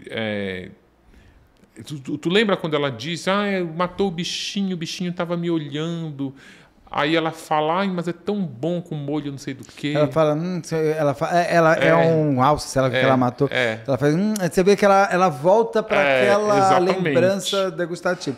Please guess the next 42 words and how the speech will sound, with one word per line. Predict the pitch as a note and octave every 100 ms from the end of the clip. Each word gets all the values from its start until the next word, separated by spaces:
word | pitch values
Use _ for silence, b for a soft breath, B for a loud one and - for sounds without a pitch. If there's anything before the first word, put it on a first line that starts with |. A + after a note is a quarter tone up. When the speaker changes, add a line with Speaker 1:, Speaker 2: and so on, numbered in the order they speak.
| B B B -
Speaker 2:
Ó, | D3+
vocês | D#3
tão | C#3+ F3
me | F#3+ F3+
escrevendo | C#3+ D3+ C3+ C#3 C3
ali, | B2+ D3
eu | D3+
não |
tô | D#3
conseguindo | D#3+ - D#3 D3
ler, | D3
que |
vocês | C#3+
tão | -
deixando | D#3 D3+ D#3
pequenininho | D#3 - E3 E3+ D#3+ D#3+
lá, | F3 C3+ G#2+
viu? | G#2+ B2 B2+ _ b b b b -
É | A#2
que | -
aqui | C3 -
tem, | C#3+ E3 D#3 D3
gente, | C3+ C3+
tem, | - C#3 C#3+
eles | C3 C3+
inventaram | D3 C#3 C#3
um | C3
negócio | A#2 B2 B2
hoje | A#2
pra | - A#2
mim | A2+
aqui. | A2 -
Isso, | D3 C#3 D3 D3 -
tem | A#2
que |
deixar | A#2 A#2+
assim. | D#3 - B B B
Muitos | C#3+ E3 G#3
perfis | - F#3 E3+ E3+ -
fakes | D#3 D#3+ D#3+ D3
da | D#3
Elise. | E3+ E3+ D3 B2 G2+ D#2+ D2+